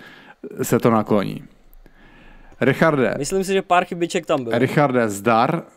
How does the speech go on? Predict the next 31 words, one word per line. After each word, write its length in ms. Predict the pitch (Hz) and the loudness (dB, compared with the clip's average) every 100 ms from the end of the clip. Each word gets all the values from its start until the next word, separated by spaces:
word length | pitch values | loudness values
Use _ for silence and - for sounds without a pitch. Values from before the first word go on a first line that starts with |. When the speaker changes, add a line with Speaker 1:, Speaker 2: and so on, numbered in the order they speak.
| _ _ _ _ | _ _ _ _
Speaker 1:
rád 420 | - 117 131 131 - | -4 2 2 2 2
tě 100 | 147 | 2
vidím. 540 | 123 104 107 131 135 _ _ - _ - | 4 2 -2 -4 -10 _ _ -20 _ 0
Co 120 | 160 | 0
ti 140 | 190 | 4
budu 180 | 185 208 | 4 4
povídat? 420 | 185 165 131 117 | 4 4 4 2
Já 120 | 120 120 | 2 0
v 60 | |
tom 140 | 151 143 | 0 2
Brně 200 | 143 147 | 2 2
nemůžu 360 | 143 143 135 | 0 0 2
vyjít 160 | 139 139 | 0 2
na 80 | 131 | 0
ulici. 440 | 131 110 107 98 _ _ _ _ _ _ _ _ _ _ _ - - - - 554 508 - | 2 0 -4 -10 _ _ _ _ _ _ _ _ _ _ _ -10 -8 -4 -6 -6 -10 -14
<laughs> 1200 | - - 285 - 359 - 349 - - - - 165 | -18 -2 -2 0 -4 -2 -4 -4 -12 -18 -12 -6
Neměli 300 | 135 156 196 180 | 0 2 2 2
jsme 140 | 202 | 0
chvilku 380 | - 180 170 196 | 2 0 2 0
klid 240 | 170 135 | 2 0
normálně, 400 | 123 120 117 117 | 0 0 0 -2
furt 220 | 120 139 | -2 -4
jsem 140 | - 156 | -2 -2
se 80 | 160 | -2
musel 240 | 143 156 | -2 -2
někomu 240 | 147 156 | -2 -2
podepisovat, 640 | 147 123 113 113 107 104 - | 0 0 -2 -4 -2 -2 -2
furt 120 | 127 | -2
mě 80 | 135 | 0
někdo 180 | 139 | -2
poznával. 600 | 139 131 113 98 - - | -2 -2 -2 -2 -4 -8